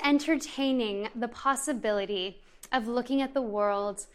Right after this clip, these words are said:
a situation, a person, an argument, as if for the first time.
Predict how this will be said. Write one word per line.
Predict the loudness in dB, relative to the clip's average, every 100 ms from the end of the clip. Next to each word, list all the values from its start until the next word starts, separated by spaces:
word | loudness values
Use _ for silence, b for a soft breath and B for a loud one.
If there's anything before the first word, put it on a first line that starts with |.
| b b b
a | -2
situation, | 0 0 0 0 0 0 -4 -6 -6 -6 -8
a |
person, | -10 -4 -2 0 -2 -2 -4 -6
an | -4
argument, | -2 0 0 -2 -2 -4 -4 0
as | 0 0
if | -4
for | -4 -2
the | -2 -4
first | -4 -4 -4 -6 -8
time. | -8 -8 -10 -14